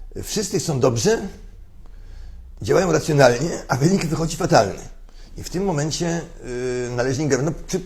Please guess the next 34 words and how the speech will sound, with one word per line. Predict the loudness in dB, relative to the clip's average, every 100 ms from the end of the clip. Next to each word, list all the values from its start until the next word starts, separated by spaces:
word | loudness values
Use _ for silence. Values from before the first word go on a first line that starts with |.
| -10 -14
przykładowo, | 0 6 6 6 0 -4
każdy | 0 2
by | 2
chciał, | 0 0
żeby | 2
móc | 0 -2
kraść, | 0 2 2 -2 -8 -14 -18 -2
ale | 0
jak | 2
wszyscy | 0
będą | 0 -2
kradli, | 2 4 4 -2 -6 -12 -10
no | -4
to | -2 -2 -4 -12 -14 -14
będzie | -12 -2 0 2
nieszczęście, | 2 0 -2 -4 -4
w |
związku | -4 -6
z |
czym | -4 -4 -6 -12 -12
istnieje | -8 -4 -2
zakaz | -2 -4 -8 0
kradzieży. | 2 4 0 -8 -12 -20 -18 -18 -16 -8
O, | -6
to | -6 -6
samo | -2 0
jest | 0
ze | 0
związkami | -2 -2 -2
zawodowymi. | -2 -4 -6 -12 -18 -20 -20 -20 -20 -20 -20 -12
Jeżeli | -4 -2
związek | 2 2 2
zawodowy | 0 2 2 2 0 -2 -14 -10
szewców | -2 -2 -2 -8 -10 -14